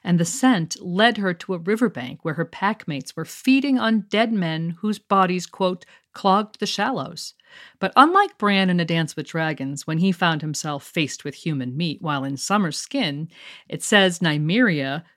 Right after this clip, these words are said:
knew she could not eat. Since we've seen her kill men before, it's not clear if that was an abiding taboo for her,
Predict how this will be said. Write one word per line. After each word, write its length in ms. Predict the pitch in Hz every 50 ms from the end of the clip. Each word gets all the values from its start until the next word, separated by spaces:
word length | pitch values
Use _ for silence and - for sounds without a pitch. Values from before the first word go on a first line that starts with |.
| _ _ -
knew 280 | 160 170 202 220 214 202
she 160 | - - 175
could 220 | - - 165 147
not 240 | 156 143 131 127 -
eat. 400 | - 185 160 - _ - - - _ _ _ _ _ _ _ _ _
Since 280 | _ - 151 147 - -
we've 120 | 151 135
seen 260 | - - - 190 180 160
her 120 | 147 135
kill 400 | _ - - - 311 370 392 359
men 280 | 247 170 135 131 139 147
before, 520 | 143 131 - - 139 123 127 131 139 - - - - - - -
it's 160 | - 233 - 339
not 220 | 392 427 427 -
clear 360 | - - 262 262 269 269 254
if 120 | 220 185 -
that 180 | 180 170 -
was 160 | 175 170 151
an 80 | 160 151
abiding 640 | 147 135 - - 147 147 160 175 175 175 175 175 170
taboo 480 | 165 - 151 139 135 139 160 226 277
for 200 | 294 - 175 151
her, 340 | 139 139 131 135 139 156 170